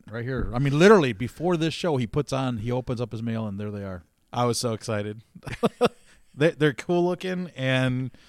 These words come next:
Speaker 2: I don't even know why I looked down 'cause I can't see through the table. But
Speaker 1: You know what's next, don't you?
Speaker 2: No, it's not happening.
Speaker 1: It is.
Speaker 2: This
Speaker 1: It is.
Speaker 2: Okay.
Speaker 1: Skinny jeans.
Speaker 2: Okay, I, I can honestly
Speaker 1: You're doing
Speaker 2: say
Speaker 1: it.
Speaker 2: this figure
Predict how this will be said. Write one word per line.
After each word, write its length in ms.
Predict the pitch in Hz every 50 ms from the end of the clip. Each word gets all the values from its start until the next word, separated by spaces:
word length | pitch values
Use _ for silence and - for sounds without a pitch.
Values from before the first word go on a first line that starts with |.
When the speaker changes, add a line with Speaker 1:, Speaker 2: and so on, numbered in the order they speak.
| - - - - - _ - - _
Speaker 2:
I 60 | - 127
don't 100 | 131 131
even 120 | 123 120
know 80 | 123 123
why 100 | 123 120
I 40 |
looked 180 | 117 117 113 117
down 220 | 117 113 110 107
'cause 120 | - 113 104
I 40 | 101
can't 200 | - 120 110 101
see 180 | - - 120
through 180 | - - 113 101
the 60 | 95
table. 340 | - - 113 107 98 95 92
But 100 | 92 117
Speaker 1:
You 40 | 143
know 100 | 147 143
what's 180 | 131 113 - 117
next, 240 | 131 139 127 - -
don't 180 | 101 101 101
you? 120 | 104 107 107 - - - - - - - - - _ _ _ _ _ _ _ _ -
Speaker 2:
No, 360 | 131 147 151 147 135 117 107
it's 200 | 107 120 - 131
not 200 | 135 139 151 156
happening. 380 | 165 170 196 214 - 156 120 101
Speaker 1:
It 80 | 120
is. 220 | 139 135 113 - -
Speaker 2:
This 360 | 135 117 156 165 - 175 165 - -
Speaker 1:
It 140 | - 123 123
is. 100 | 135 135
Speaker 2:
Okay. 220 | 110 143 113 98 - - - -
Speaker 1:
Skinny 380 | - - - - 170 170 165 156
jeans. 400 | 127 123 135 117 107 98 - - -
Speaker 2:
Okay, 280 | 123 165 147 113 - -
I, 220 | - 139 156 165 - -
I 160 | 143 165 180
can 300 | - - 160 156 139 131 -
honestly 320 | 135 147 156 170 151 180
Speaker 1:
You're 160 | 180 151 160
doing 20 | 180
Speaker 2:
say 200 | 156 147 - 107
Speaker 1:
it. 100 | 110 110
Speaker 2:
this 300 | 139 170 - - - -
figure 600 | - - 175 170 156 156 170 190 202 208 202